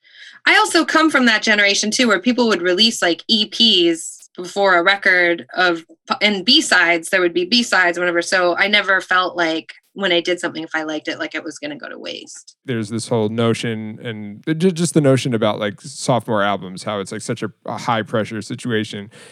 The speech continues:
Speaker 2: And I know for you, you were sort of also doing things differently now on the second album, like, sort of working in a different space. So do you remember that time being, like,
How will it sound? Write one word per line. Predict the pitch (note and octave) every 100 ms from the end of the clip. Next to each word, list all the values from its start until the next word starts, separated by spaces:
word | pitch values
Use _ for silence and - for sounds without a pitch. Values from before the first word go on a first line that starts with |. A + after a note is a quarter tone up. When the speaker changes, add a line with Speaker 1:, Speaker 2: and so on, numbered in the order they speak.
| -
Speaker 2:
And | B2 C3 - - _
I | C#3
know | D3 C#3
for | - C3+
you, | C#3
you | C#3 B2
were | B2
sort | A2+ C3+ A#2
of | A2+
also | A2 - A2 G#2+ A#2 - _ -
doing | D3+ D3
things | C3+ B2 G#2
differently | D3 C3+ A#2+ A#2
now | A2 G#2+ G#2+
on | G#2
the |
second | G2+ A#2+ A2 A2
album, | G#2 G2+ G2+
like, | A2 A2+
sort | - A#2+
of | A2
working | A2 A2 A2
in | G#2
a |
different | G#2 G#2+ G#2+
space. | - A#2+ G#2+
So | - A#2 G#2+ - - _ _ -
do | C#3+
you | C#3 D3 D3+ D3 C#3
remember | C#3+ C3+ C3+ C#3 C3+
that | C3 B2+ A#2+ _
time | - C3+ C3 C3 C3
being, | A#2 B2+ B2 B2 A#2+ A#2 B2
like, | B2+ A2+ A2